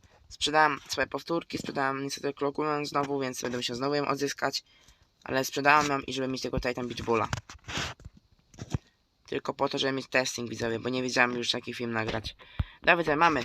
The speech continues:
To sobie teraz te-, tego Titana. Trzy, cztery. I teraz tak, o ma-, młot-, Jezu, jak on skacze, widzowie, Boże. Dobra, ile on ma? Trzy-,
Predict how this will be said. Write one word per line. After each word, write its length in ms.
To 100
sobie 220
teraz 240
te-, 160
tego 200
Titana. 360
Trzy, 320
cztery. 640
I 60
teraz 240
tak, 200
o 40
ma-, 220
młot-, 640
Jezu, 420
jak 220
on 100
skacze, 600
widzowie, 640
Boże. 720
Dobra, 240
ile 180
on 60
ma? 180
Trzy-, 320